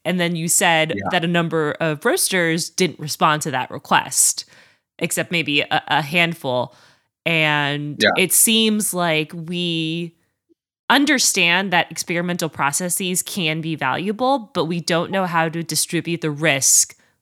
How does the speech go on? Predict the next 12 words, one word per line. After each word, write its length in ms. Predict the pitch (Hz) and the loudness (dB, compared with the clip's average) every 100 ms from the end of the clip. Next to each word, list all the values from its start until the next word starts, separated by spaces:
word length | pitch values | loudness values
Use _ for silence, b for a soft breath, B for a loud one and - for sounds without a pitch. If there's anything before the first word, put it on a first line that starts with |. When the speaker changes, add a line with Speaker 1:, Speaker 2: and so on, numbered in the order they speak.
| _ - | _ -8
Speaker 1:
across 420 | 175 180 151 - | 0 4 4 2
the 120 | 117 | -2
Speaker 2:
Mm-hmm. 120 | 110 | 0
Speaker 1:
supply 440 | - 160 - 143 143 | 0 -2 0 0 2
stream, 540 | - - 120 120 139 - b b - | 0 -4 -8 -8 -12 -16 b b -4
which 220 | 175 165 | -2 0
is 240 | 170 160 - | 0 0 0
Speaker 2:
Yeah. 100 | 101 | 2
Speaker 1:
exactly 300 | - 190 180 | 4 4 4
what 120 | 131 | 0
you 160 | 90 160 | -4 -4
detailed. 640 | 151 151 113 82 92 165 | -2 -2 -2 -2 -4 -6